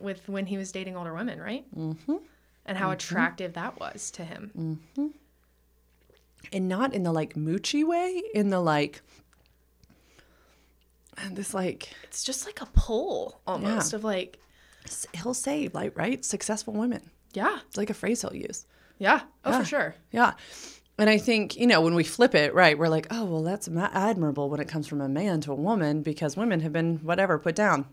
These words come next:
Speaker 2: Yeah, it's the same thing.
Speaker 1: Mm-hmm.
Speaker 2: It's the same thing.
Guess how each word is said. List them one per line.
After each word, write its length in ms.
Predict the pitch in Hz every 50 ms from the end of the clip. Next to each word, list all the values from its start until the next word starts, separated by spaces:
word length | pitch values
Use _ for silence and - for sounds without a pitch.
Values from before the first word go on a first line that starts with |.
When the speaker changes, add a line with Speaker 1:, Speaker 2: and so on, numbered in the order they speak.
| - -
Speaker 2:
Yeah, 240 | 185 202 180 147 147 -
it's 100 | - -
the 80 | - 269
same 260 | 254 302 285 277 262
thing. 280 | 262 262 220 156 135 190
Speaker 1:
Mm-hmm. 220 | 294 285 339 359 370 359 - _
Speaker 2:
It's 160 | - 214 -
the 80 | - 247
same 260 | - - 262 247 247
thing. 440 | 226 254 226 170 170 175 185 - -